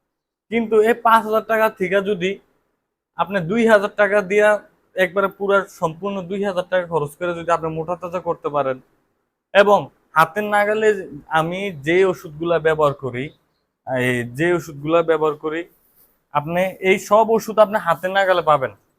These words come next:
আমার কোনো ওষুধ আমার থেকে নেওয়া লাগবে না। আমি যত ওষুধ ব্যবহার করি, আমি সব সময় চেষ্টা করি যে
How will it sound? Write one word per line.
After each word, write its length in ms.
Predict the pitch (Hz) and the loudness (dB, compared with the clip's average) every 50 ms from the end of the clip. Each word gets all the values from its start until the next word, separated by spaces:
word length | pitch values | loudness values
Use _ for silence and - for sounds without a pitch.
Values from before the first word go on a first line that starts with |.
| _ _ _ _ _ | _ _ _ _ _
আমার 280 | - 139 147 175 196 196 | -6 -4 2 2 2 2
কোনো 260 | 196 - 214 208 214 | 2 -2 -2 0 0
ওষুধ 360 | 214 214 208 196 - 202 196 - | 0 0 0 -2 -4 -10 -10 -4
আমার 280 | 175 175 185 185 190 180 - | -2 -2 0 0 0 -4 -4
থেকে 160 | 170 175 175 | -6 -6 -4
নেওয়া 220 | 165 165 165 170 | 0 2 2 2
লাগবে 280 | 170 165 156 135 135 127 | 2 0 -2 -2 -6 -10
না। 120 | 113 101 _ _ _ _ _ _ _ _ _ _ _ _ _ _ _ _ - | -12 -12 _ _ _ _ _ _ _ _ _ _ _ _ _ _ _ _ -2
আমি 200 | 143 165 196 196 | 0 0 0 0
যত 240 | 160 180 196 190 - | 0 0 0 0 0
ওষুধ 260 | 220 220 220 220 196 | -4 -4 -4 -6 -8
ব্যবহার 340 | 180 180 185 180 185 185 175 | -4 -4 -2 0 0 -2 -2
করি, 380 | 170 175 185 180 196 208 226 247 _ _ _ _ _ _ _ _ _ _ _ _ _ _ _ _ | -2 -4 -2 -2 -2 -4 -6 -12 _ _ _ _ _ _ _ _ _ _ _ _ _ _ _ _
আমি 500 | - 160 170 185 196 208 208 208 208 - - _ _ _ _ _ _ _ _ _ _ _ _ _ _ _ _ _ _ _ _ | 0 0 0 0 0 -4 -4 -6 -8 -12 -16 _ _ _ _ _ _ _ _ _ _ _ _ _ _ _ _ _ _ _ _
সব 240 | - - 196 202 202 - | -2 4 4 4 4 2
সময় 540 | - 208 208 208 214 220 226 240 262 277 285 _ _ _ _ _ _ _ _ _ _ _ _ _ _ _ _ _ _ _ _ _ _ _ _ _ _ _ _ _ _ _ _ - | -4 -2 0 2 4 4 4 2 0 -4 -8 _ _ _ _ _ _ _ _ _ _ _ _ _ _ _ _ _ _ _ _ _ _ _ _ _ _ _ _ _ _ _ _ 0
চেষ্টা 300 | 185 202 202 - 214 220 | 2 2 2 4 2 2
করি 240 | 214 220 214 214 214 | 4 4 4 2 4
যে 320 | 190 196 208 214 226 240 | 6 8 8 8 8 6